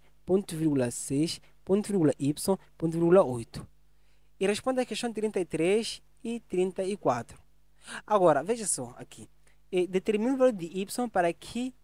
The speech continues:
a moda seja igual a seis. O que seria a moda? A moda, ele é que é o mais repetido, né? O que está na moda, tá? Agora, é, é, é,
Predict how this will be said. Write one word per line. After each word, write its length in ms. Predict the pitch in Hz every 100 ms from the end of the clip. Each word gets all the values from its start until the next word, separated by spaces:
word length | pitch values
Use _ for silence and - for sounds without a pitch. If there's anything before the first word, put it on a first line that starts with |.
| - - - - -
a 140 | 170
moda 400 | 170 175 214 220
seja 300 | 220 220 196
igual 260 | 165 170 196
a 80 | 214
seis. 320 | - 120 -
O 40 |
que 140 | - 262
seria 220 | 247 233
a 40 |
moda? 440 | 202 147 131 - - - - -
A 100 | 185
moda, 720 | 190 190 220 254 220 233 233
ele 220 | 226 226
é 40 | 220
que 120 | -
é 40 |
o 20 | 226
mais 220 | 233 233
repetido, 640 | 240 247 - 202 170 -
né? 240 | 127 165 - - -
O 100 | 143
que 80 |
está 160 | 143 190
na 120 | 208
moda, 480 | 202 151 131 120 110 -
tá? 300 | 151 175 160 - - - -
Agora, 460 | 196 185 151 131 -
é, 120 | 180
é, 340 | 175 175 175
é, 80 | 170